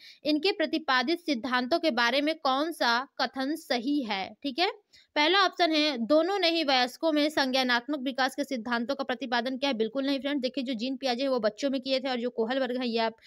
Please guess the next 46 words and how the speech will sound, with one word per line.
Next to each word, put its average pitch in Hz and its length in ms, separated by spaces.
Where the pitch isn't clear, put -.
ये 220 120
आपके 240 360
वयस्कों 220 380
में 262 100
किए 262 220
थे, 262 140
ठीक 262 180
है, 302 80
तो 311 120
ये 240 120
तो 254 120
होगा 247 220
नहीं। 285 280
चलिए 262 200
दूसरा 277 380
ऑप्शन 311 300
देखेंगे 247 380
क्या 247 180
है। 240 220
दूसरा 302 320
ऑप्शन 339 280
है 285 160
कि 285 100
दोनों 302 440
के 330 140
ही 285 200
सिद्धांतों 269 540
में 285 80
आठ 240 300
विक-, 233 280
अ, 226 260
सॉरी, 240 260
विकास 254 360
के 302 80
आठ 240 280
प्रतिरूप 254 500
है, 277 60
बिल्कुल 226 340
नहीं 269 160
फ्रेंड्स। 262 240
देखिए 254 220
जो 254 100
संज्ञानात्मक 240 640
जो 240 200
विकास 233 540
है 233 300